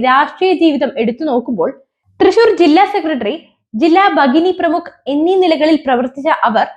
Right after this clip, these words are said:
എ ബി വി പിയിൽ വിവിധ ചുമതലകളും നിർവഹിച്ചിട്ടുണ്ട്. ആയിരത്തി തൊള്ളായിരത്തി തൊണ്ണൂറ്റി അഞ്ചിൽ യുവമോർച്ച ജില്ലാ വൈസ് പ്രസിഡന്റും പിന്നീട് സംസ്ഥാന വൈസ് പ്രസിഡന്റും സെക്രട്ടറിയും അഖിലേന്ത്യാ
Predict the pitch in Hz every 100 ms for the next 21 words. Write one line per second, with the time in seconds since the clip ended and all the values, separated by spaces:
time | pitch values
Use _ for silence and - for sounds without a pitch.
0 | _ _ 269 294 247 330 339 330 349 381
1 | 262 269 330 359 330 269 294 330 320 381
2 | 415 320 339 - - 196 175 - - _
3 | _ _ 269 294 330 330 349 359 349 349
4 | 339 330 320 339 349 320 311 294 - -
5 | 240 311 359 381 381 381 262 269 285 349
6 | 330 330 330 311 269 311 214 247 - _
7 | _ 302 320 269 330 - - _ 339 339
8 | - 392 381 370 226 277 311 - 330 302
9 | 349 320 415 - 285 285 294 - 269 208
10 | - - _ 277 254 349 349 370